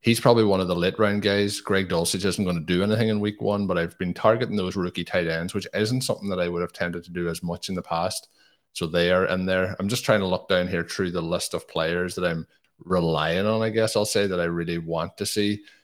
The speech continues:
Somebody else I was drafting a lot at running back is Chris Evans, who it hasn't really worked out. I don't think we're gonna see a huge amount from him in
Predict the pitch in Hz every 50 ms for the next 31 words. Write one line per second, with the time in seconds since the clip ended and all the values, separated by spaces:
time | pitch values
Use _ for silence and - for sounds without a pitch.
0 | _ _ _ _ _ - - 131 131 139 139 120 95 92 95 - 110 107 101 -
1 | 107 98 95 - 107 95 95 92 92 82 76 78 87 85 90 101 104 113 113 110
2 | - 98 - - - 98 90 - - 85 80 80 82 92 98 101 101 - 101 90
3 | 90 87 - - - 87 92 - - 95 90 90 90 92 92 90 - 95 78 73
4 | 87 85 101 98 - 107 101 - 95 87 90 90 87 - - 90 87 - - 98
5 | 90 82 - 92 87 87 - - - - - 87 90 90 92 92 90